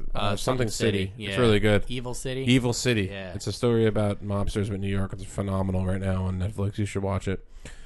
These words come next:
Speaker 2: after listening to us, of course.
Speaker 1: Right.
Speaker 2: Um, so we have Jackie, we have, um, Sable, we have Ivory coming up, and now we have Chyna,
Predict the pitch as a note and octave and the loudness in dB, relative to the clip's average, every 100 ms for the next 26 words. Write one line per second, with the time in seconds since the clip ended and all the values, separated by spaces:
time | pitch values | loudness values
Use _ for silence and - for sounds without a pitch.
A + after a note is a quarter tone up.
0 | - - G#2+ G2 G#2 G2+ G#2 G2 G2 G2 | -12 -2 0 2 0 0 -2 -2 0 -2
1 | G2 - G2 G2 - - - - G#2 F#2+ | -4 -4 -2 -2 -6 -8 -10 -8 -10 -6
2 | - A2+ A#2 A2 F#2+ C3 C3 B2 - C3 | 2 6 6 4 0 2 4 4 2 0
3 | A#2+ C#3+ C#3 B2+ - - B2 B2+ B2+ B2 | 4 6 6 4 0 2 4 4 0 -2
4 | A#2 A2 G2+ G2 G2 G2 G2 G2 G#2+ A2+ | -2 0 2 2 0 -2 -4 -4 -6 -6
5 | G2 - A2+ A2 A2+ G#2+ G2+ G#2 F#2+ G#2 | -6 -2 0 2 2 2 0 0 0 0
6 | G2 G2+ G2+ F#2+ G2 G2 G2 F#2 G2+ G2+ | 0 0 -2 -2 -2 0 -2 -2 -2 0
7 | G2+ G2+ G#2 G2+ F#2 - D3 B2+ | 0 2 4 4 2 0 0 2